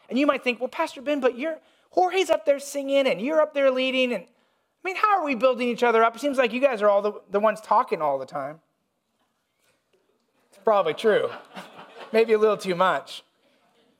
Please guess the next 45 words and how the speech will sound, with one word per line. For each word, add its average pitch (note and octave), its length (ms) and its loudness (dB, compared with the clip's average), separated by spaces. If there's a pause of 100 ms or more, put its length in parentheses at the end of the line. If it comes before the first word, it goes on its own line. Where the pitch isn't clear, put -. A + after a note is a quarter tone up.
(120)
But A3 100 4
actually, D4 240 0
the C4+ 60 0
scripture A#3+ 440 -2
tells G#3+ 320 0
us G#3 140 -2
that, F#3+ 260 0
you G#3+ 80 -4
know C4 180 2
that G#3 140 -6
you F#3 360 2
actually F3 440 -2
build E3+ 260 0
each F3+ 160 -4
other E3 180 2
up D#3+ 140 -2
through E3+ 120 -6
singing? D#3 440 -12 (600)
Ephesians A#3 500 -2
chapter G#3+ 260 -2
five F#3 320 0
says G#3 260 -2 (260)
that G3 160 2
if F#3 200 -8
you're A3 160 2
to B3+ 80 0
be A3 120 0
filled A3 300 2
with G#3 80 -4
the - 40 -12
Spirit, G3 340 2
or E3 140 4
if G3 160 -2
you G3 120 2
are F#3 180 2
filled G3+ 220 0
with G3 80 -4
the F#3+ 60 -4
Spirit, G3 460 0 (540)
which D3+ 160 -12
is D3 80 -6
all E3 180 2
believers, D#3+ 680 -8 (540)
that E3+ 380 0 (160)
we G#3+ 260 2